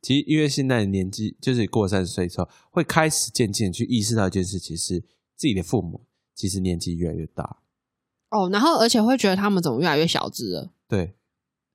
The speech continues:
Speaker 2: 就是现在巨大的我，然后看着他们，
Speaker 1: 嗯。
Speaker 2: 想说：“你们怎么变那么小只？我印象中以前你们”
Speaker 1: 以前是很高大啊，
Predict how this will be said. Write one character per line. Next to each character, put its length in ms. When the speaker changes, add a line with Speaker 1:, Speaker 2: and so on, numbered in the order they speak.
Speaker 2:
就 140
是 100
现 160
在 80
巨 240
大 240
的 140
我， 240
然 100
后 80
看 180
着 140
他 160
们， 100
Speaker 1:
嗯。 40
Speaker 2:
想 100
说 200
：“你 120
们 160
怎 80
么 100
变 160
那 80
么 120
小 180
只？ 160
我 140
印 160
象 160
中 160
以 40
前 160
你 60
们” 20
Speaker 1:
以 40
前 160
是 180
很 220
高 240
大 180
啊， 320